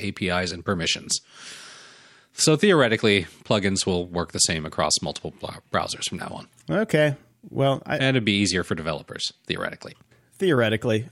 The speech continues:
Speaker 2: I just want
Speaker 1: <laughs>
Speaker 2: Apple to let other browser engines onto I O S. That's all I really want.
Speaker 1: That'd be nice.
Speaker 2: It would be nice. And, uh, this, uh, when we went to lunch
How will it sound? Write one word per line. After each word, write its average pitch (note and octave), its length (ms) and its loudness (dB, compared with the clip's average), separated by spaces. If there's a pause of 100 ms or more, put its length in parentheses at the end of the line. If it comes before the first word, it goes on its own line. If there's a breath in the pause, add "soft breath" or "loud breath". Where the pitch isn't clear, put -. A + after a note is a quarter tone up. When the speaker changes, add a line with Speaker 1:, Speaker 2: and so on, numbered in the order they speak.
Speaker 2:
I A#3 100 4
just E4 160 0
want C4 240 2
Speaker 1:
<laughs> - 0 -
Speaker 2:
Apple F3 420 2
to C3 400 2 (100)
let C3 380 0
other C3+ 240 2
browser B2+ 540 2
engines A2 460 0 (120)
onto A#2 280 2
I A#2 240 0
O B2 100 0
S. C#3 180 2 (240)
That's - 140 -2
all F3 140 2
I D#3 40 4
really E3 260 4
want. D#3+ 360 -4 (640 soft breath)
Speaker 1:
That'd A2 140 2
be B2 80 0
nice. D3+ 340 0
Speaker 2:
It E3 80 0
would F3+ 200 0
be C#3+ 80 2
nice. A2 400 2 (960)
And, C3+ 300 2
uh, C3+ 200 4 (480 loud breath)
this, A#3+ 220 0
uh, F3+ 240 2
when G3 160 2
we A3 60 4
went A#3 140 2
to G#3 80 4
lunch D#3+ 420 2